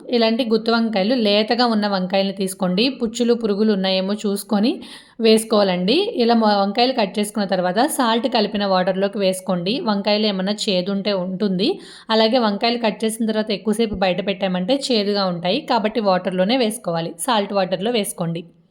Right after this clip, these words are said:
చూడండి, నేనైతే ఇక్కడ ఒక పావు కిలో వరకు వంకాయలు తీసుకున్నాను. ఈ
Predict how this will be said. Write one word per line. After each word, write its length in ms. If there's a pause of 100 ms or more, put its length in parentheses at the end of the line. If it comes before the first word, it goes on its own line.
(560)
చూడండి, 420
నేనైతే 400
ఇక్కడ 160 (140)
ఒక 60 (120)
పావు 240
కిలో 220
వరకు 160 (120)
వంకాయలు 460
తీసుకున్నాను. 600 (1200)
ఈ 40